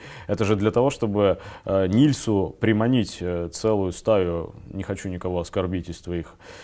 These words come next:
почитателей, крыс, и повести в нужном направлении, ему нужно сначала сыграть правильную мелодию. И этой мелодией могут быть, э,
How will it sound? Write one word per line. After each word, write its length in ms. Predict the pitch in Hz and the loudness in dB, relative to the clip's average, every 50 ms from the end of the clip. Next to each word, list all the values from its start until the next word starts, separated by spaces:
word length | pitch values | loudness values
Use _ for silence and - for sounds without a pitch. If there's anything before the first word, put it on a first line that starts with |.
| - _ _ | -20 _ _
почитателей, 640 | 90 87 - 95 - 98 90 87 - - 87 87 | -8 -6 -6 -2 0 0 -2 -2 -4 -8 -6 -6
крыс, 380 | 82 - - 175 233 - - - - - - - - - | -4 2 4 4 4 4 2 -6 -12 -20 -20 -20 -18 -10
и 80 | - - | -8 -2
повести 340 | - 98 104 104 - - 120 | 0 0 0 0 0 0 0
в 80 | 107 | 2
нужном 260 | 113 120 107 98 95 95 | 2 2 2 2 0 -2
направлении, 520 | 98 92 98 101 110 139 170 180 170 131 101 | -2 2 2 4 4 6 4 4 4 2 2
ему 280 | 87 87 92 98 110 | 2 0 0 0 2
нужно 240 | 117 135 135 123 131 | 2 2 2 0 -2
сначала 400 | 120 - 104 95 - 98 95 104 | -2 -2 -4 -2 0 0 0 0
сыграть 420 | 101 - 110 95 90 98 95 87 - | 0 -2 -4 -2 0 0 0 0 0
правильную 380 | 101 95 92 90 87 90 90 | 2 2 2 2 2 -2 -2
мелодию. 500 | 92 113 143 175 196 160 113 92 82 - - - - - - - - - - _ _ _ _ | 0 0 2 4 4 4 2 2 -4 -6 -10 -18 -20 -20 -20 -20 -20 -20 -20 _ _ _ _
И 240 | 98 95 95 95 95 | -2 0 2 2 4
этой 240 | 98 98 95 101 92 | 2 2 2 0 0
мелодией 500 | 98 98 98 113 120 107 113 110 107 104 | 2 4 4 4 4 4 4 4 6 6
могут 380 | 104 101 104 104 95 101 92 | 4 4 4 2 2 0 -2
быть, 400 | 92 87 101 104 101 87 - - - | 0 0 2 2 2 0 -4 -8 -6
э, 560 | 92 92 92 90 90 90 90 90 87 87 | -4 -2 -2 -2 -2 -2 -2 -2 -4 -4